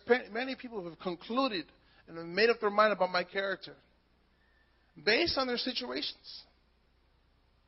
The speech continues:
It's a dangerous thing to believe God based on situations. We believe him based on the Word of God, how he reveals himself, period. That's it,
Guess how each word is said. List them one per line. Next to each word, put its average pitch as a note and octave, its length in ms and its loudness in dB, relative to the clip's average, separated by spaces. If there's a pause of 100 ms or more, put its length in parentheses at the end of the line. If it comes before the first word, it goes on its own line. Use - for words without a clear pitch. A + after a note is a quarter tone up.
(460)
It's E3+ 140 -10
a F#3 160 0
dangerous C4+ 560 4
thing B3 180 2
to G3+ 60 2
believe G3+ 540 2
God G3 300 4
based F#3 240 0
on E3+ 80 -10
situations. - 800 -12 (1040)
We A3+ 80 0
believe A#3 360 6
him A3+ 160 6
based A3+ 280 6
on G3 140 2
the F3 80 4
Word G3+ 180 6
of F#3+ 140 -2
God, E3+ 320 6 (960)
how A#3+ 320 8
he A#3 160 2
reveals A3 480 4
himself, G3+ 460 4 (600)
period. G#3 560 4 (380)
That's G#3 260 0
it, G#3 220 0